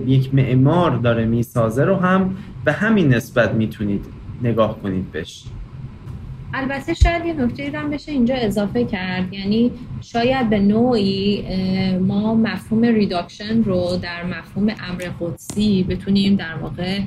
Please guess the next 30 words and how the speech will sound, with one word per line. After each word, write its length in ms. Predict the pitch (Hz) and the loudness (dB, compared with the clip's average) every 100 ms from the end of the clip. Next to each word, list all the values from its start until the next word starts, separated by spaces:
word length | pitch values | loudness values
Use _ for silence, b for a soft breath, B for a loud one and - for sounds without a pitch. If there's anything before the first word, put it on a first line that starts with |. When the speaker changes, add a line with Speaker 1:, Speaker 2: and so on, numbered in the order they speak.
| B B - | B B -8
Speaker 2:
اه، 240 | 185 175 | -6 -6
با 540 | 165 170 165 165 165 160 - | -6 -6 -6 -6 -6 -6 -6
توجه 340 | 185 170 165 | -8 -6 -6
به 140 | 175 160 | -6 -4
این 220 | 170 180 | -2 -2
نکته‌ای 320 | - - 175 | -2 -6 -10
که، 160 | 185 185 | -6 -8
اه، 960 | 175 175 165 - 185 180 170 165 - | -8 -10 -10 -8 -6 -6 -8 -10 -10
صدر 380 | 202 - 175 170 | -10 -8 -8 -6
جان 160 | 165 165 165 | -8 -8 -10
اشاره 320 | - 170 165 | -8 -6 -6
کردن، 580 | - 170 165 180 196 196 B B - | -6 -10 -6 -4 -2 -2 B B -10
اه، 320 | 180 180 165 160 | -8 -8 -6 -6
بهش 260 | 175 185 | -2 -2
بپردازیم. 920 | - 214 208 170 160 160 160 170 170 180 - B B - - | -2 -4 -2 -6 -4 -6 -6 -4 -4 -4 -8 B B -16 -2
اینکه، 520 | 233 254 262 294 302 240 | 2 2 2 -2 -2 -2
م، 60 | 208 214 208 208 | 2 4 4 4
ممکنه 300 | 214 208 247 | 4 4 4
اینطور 300 | 277 254 277 | 4 4 4
به 120 | 269 | 4
نظر 420 | 262 214 202 214 | 2 2 -2 0
بیاد 340 | 220 226 247 233 | 2 4 4 0
که 100 | - - | -6 0
امر 200 | 196 190 | 2 2
قدسی 460 | 190 185 - - | 0 -2 -4 0
یک، 520 | 220 233 233 240 233 - - | 2 4 6 4 2 -4 -4
اه، 120 | 202 185 - | -4 -4 -6
تقلیلی 680 | 226 185 185 202 226 247 208 - | -8 -4 2 4 6 4 2 2
پیدا 320 | 180 165 170 | 0 0 -4
کرده، 640 | - - - 165 170 165 | -8 -10 -10 -4 -4 -4